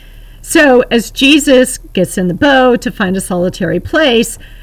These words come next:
the people follow him on foot from the towns to the other side. And when you're at this lake, you can actually start to visualize, okay, that's possible. Also, it takes about two hours to get from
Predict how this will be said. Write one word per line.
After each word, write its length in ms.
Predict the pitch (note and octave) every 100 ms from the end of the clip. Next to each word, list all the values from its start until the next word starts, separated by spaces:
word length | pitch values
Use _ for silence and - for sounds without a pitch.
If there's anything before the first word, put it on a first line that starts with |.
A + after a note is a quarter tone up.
| -
the 80 | A3+
people 560 | - - F4+ A4+ D4 C#4+
follow 380 | - G#3+ A3+ A3+
him 240 | G#3 G3
on 160 | F#3+ F#3+
foot 640 | - - G4+ A#3 A#3+ - - - -
from 360 | - B3 D#4
the 80 | F#4+
towns 440 | F#4+ B3+ A3 G#3+ -
to 120 | A#3+
the 120 | G#3
other 140 | F#3+ G3+
side. 400 | - C#4+ F3+ -
And 200 | A3+ G#3+ - - - -
when 180 | C#4 D#4+
you're 180 | D#4+ -
at 220 | D#4 G#4+
this 260 | F4+ D4+ -
lake, 280 | F4+ D4+ A3+
you 100 | A3
can 180 | -
actually 360 | - C4 - B3+
start 320 | - A#3 A3
to 80 | A#3+
visualize, 720 | F#3 D4+ D#4 A3 G3 F#3+ - - - - -
okay, 500 | G4 C#4+ F3+ G#3 C4 - -
that's 240 | - A3+ -
possible. 680 | - F4+ G#4 E3+ C3 G#2 - - - - - - -
Also, 760 | D#4 A4+ A#4 - A#3 F#3 G3 C#4+ - - -
it 280 | C#4+ D4 -
takes 520 | - - G4+ - -
about 460 | A4+ G4 A3 - -
two 380 | - - F4+ E4+
hours 480 | G#3+ D#3 C3+ -
to 100 | -
get 320 | G#3 G3 F#3+ -
from 540 | - G#3+ F3+ D#3+